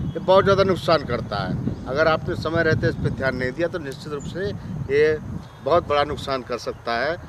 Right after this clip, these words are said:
और इसको कंट्रोल करने के लिए, जैसा मैंने शुरू में बताया कि बीज शोधन करें,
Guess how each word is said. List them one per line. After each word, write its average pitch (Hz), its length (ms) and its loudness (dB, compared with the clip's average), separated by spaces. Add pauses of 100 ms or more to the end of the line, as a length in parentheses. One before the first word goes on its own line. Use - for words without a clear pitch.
(240)
और 160 200 4
इसको 190 280 0
कंट्रोल 180 600 2
करने 185 280 6
के 156 160 -4
लिए, 131 120 -4
जैसा 143 260 -2
मैंने 170 180 -2
शुरू 143 240 -8
में 151 100 -6
बताया 135 280 2
कि 110 140 -2
बीज 127 240 -4
शोधन 127 380 -6
करें, 165 320 0